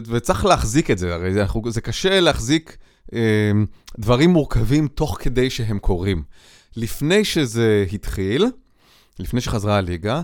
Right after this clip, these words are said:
אמרנו בצורה מאוד ברורה, זה הפתרון הפחות גרוע מבין הפתרונות הגרועים. אז בוא נזכור את זה גם עכשיו. נכון, זה הרבה פחות כיף בלי קהל, נכון,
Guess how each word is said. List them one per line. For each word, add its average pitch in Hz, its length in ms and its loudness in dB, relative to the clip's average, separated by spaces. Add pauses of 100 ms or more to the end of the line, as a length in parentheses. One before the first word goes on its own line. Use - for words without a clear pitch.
(280)
אמרנו 233 260 2
בצורה 220 300 2
מאוד 208 240 2
ברורה, 185 320 2 (460)
זה 131 180 2
הפתרון 160 420 4
הפחות 190 360 2
גרוע 160 340 4
מבין 170 240 2
הפתרונות 143 440 0
הגרועים. 110 400 0 (360)
אז 117 140 -4
בוא 180 120 4
נזכור 170 300 2
את 151 40 2
זה 135 80 -2
גם 123 140 2
עכשיו. 92 280 -2 (300)
נכון, 160 340 4 (260)
זה 92 60 -8
הרבה 98 160 -4
פחות 113 240 -6
כיף 107 160 -4
בלי 104 120 -6
קהל, 120 400 -2 (100)
נכון, 117 300 -2